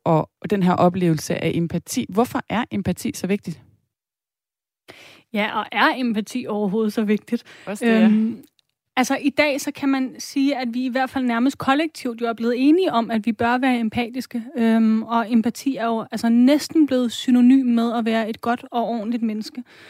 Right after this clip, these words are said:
Speaker 2: Øhm, samtidig så lever vi jo også i en tid, hvor sådan lidt populært sagt, øh, at ekokamrene på, øh, sociale medier vokser, øh, og at de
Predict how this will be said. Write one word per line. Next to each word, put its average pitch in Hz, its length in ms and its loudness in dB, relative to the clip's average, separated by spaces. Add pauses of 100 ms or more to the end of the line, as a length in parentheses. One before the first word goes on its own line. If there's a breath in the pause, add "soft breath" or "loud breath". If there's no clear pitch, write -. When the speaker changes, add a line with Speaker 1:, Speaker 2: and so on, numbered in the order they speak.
(340 loud breath)
Speaker 2:
Øhm, 220 540 2 (100)
samtidig 285 600 2
så 262 100 2
lever 262 300 0
vi 254 80 0
jo 240 80 0
også 240 320 2
i - 20 6
en 262 120 6
tid, 269 260 -2
hvor 240 200 -2
sådan 233 340 2
lidt 262 260 -4 (480 soft breath)
populært 247 500 2
sagt, 247 360 -8 (120)
øh, 233 400 0 (580)
at 240 160 0 (100)
ekokamrene 233 960 0
på, 226 260 2 (120)
øh, 226 280 0
sociale 247 500 -2
medier 254 460 2 (340 loud breath)
vokser, 254 500 -2 (220)
øh, 233 280 0
og 226 100 0
at 226 100 -4
de 240 100 0